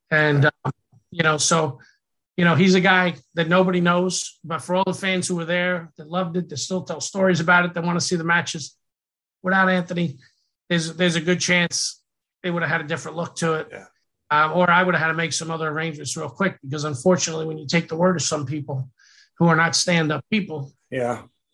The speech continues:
Speaker 1: yeah, it can get, it can get ugly very quick.
Speaker 2: Yeah.
Speaker 1: So, but I've learned, I certainly learned my lesson. But, uh, so yeah, he's as huge an influence in me in the wrestling business as, as some of these other guys.
Speaker 2: Yeah.
Speaker 1: He, he helped open the door,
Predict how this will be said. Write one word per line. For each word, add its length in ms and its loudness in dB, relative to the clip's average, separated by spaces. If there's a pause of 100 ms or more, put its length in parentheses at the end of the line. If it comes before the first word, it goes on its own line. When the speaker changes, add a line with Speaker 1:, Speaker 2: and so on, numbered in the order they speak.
(180)
Speaker 1:
yeah, 260 -2
it 140 0
can 180 0
get, 280 -2 (180)
it 120 -4
can 120 -8
get 160 -2
ugly 260 0
very 240 0
quick. 340 -6 (140)
Speaker 2:
Yeah. 240 -12 (360)
Speaker 1:
So, 140 -6
but 160 0
I've 160 2
learned, 340 2
I 120 2
certainly 420 2
learned 240 4
my 100 0
lesson. 460 -4
But, 160 -4
uh, 180 0 (300)
so 100 -6
yeah, 240 0
he's 280 0
as 180 -2
huge 240 -2
an 80 0
influence 720 -4 (500)
in 140 2
me 140 2
in 60 -2
the 80 -2
wrestling 420 -4
business 600 -6
as, 220 -8
as 280 -4
some 160 0
of 60 -6
these 200 -6
other 160 -2
guys. 500 -4 (260)
Speaker 2:
Yeah. 220 -12
Speaker 1:
He, 160 2 (360)
he 160 -2
helped 300 2
open 320 2
the 80 0
door, 400 0